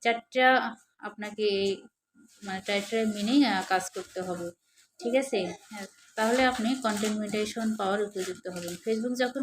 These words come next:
মনে করবে যে আপনার পেজ কনটেন্ট মনিটাইজেশন পাওয়ার উপযুক্ত, তখন এমনি থেকে আপনাকে মনিটাইজেশন দিয়ে দিবে, এই নিয়ে কোনো চিন্তা করতে হবে না। ঠিক আছে, এভাবে আপনারা কাজ চালিয়ে যান, ইনশাল্লাহ আপনারাও, আহ, Facebook-এ যদি,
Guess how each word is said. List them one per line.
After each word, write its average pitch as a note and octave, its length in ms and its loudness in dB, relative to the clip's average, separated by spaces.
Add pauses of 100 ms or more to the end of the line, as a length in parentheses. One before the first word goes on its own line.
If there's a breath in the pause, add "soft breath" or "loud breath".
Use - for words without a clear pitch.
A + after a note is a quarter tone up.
মনে A#3+ 160 4
করবে A#3+ 340 0
যে G#3+ 120 2
আপনার A3 360 0
পেজ A3+ 180 -2 (640 loud breath)
কনটেন্ট A3 400 0
মনিটাইজেশন A3 580 -2
পাওয়ার G3+ 260 2
উপযুক্ত, A3 480 -2 (200)
তখন G3 340 -6
এমনি F#3 220 -6
থেকে G#3 320 -4
আপনাকে F3+ 340 -4 (440 loud breath)
মনিটাইজেশন F#3 600 -4
দিয়ে F3 200 -4
দিবে, F3 160 -10
এই G3 140 0
নিয়ে G#3 180 -2
কোনো G#3 240 -2
চিন্তা F#3 300 -4
করতে E3+ 320 -12
হবে F3 260 -8
না। E3+ 100 -10 (1400 soft breath)
ঠিক C4 160 0
আছে, C4 280 2 (360)
এভাবে A3+ 400 0
আপনারা A#3+ 260 2
কাজ A3+ 280 0
চালিয়ে A#3 320 4
যান, C4+ 200 0
ইনশাল্লাহ G#3 540 -2
আপনারাও, G3+ 460 -2 (400 loud breath)
আহ, F#3 300 -6
Facebook-এ G3+ 460 -4 (220)
যদি, F#3+ 280 -6